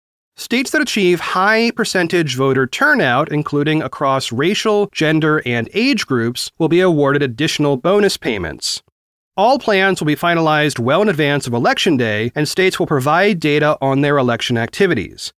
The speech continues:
If a state does not participate in the federal-state partnership, but a local jurisdiction within the state wishes to do so,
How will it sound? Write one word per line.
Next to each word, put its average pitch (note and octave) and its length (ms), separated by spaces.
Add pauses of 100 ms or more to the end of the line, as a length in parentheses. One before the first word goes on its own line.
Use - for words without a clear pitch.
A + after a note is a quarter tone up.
(360)
If C4+ 140
a E4 80
state G3+ 360
does D3 160
not G#3+ 260
participate G#3 420
in C#3 100
the D3 40
federal-state D3 640
partnership, F3 720
but E3 100
a D3+ 80
local G3+ 440
jurisdiction D#3 640
within C#3+ 240
the F#3 80
state C#3+ 340
wishes B2+ 360
to C#3+ 100
do C#4 320
so, G#2+ 480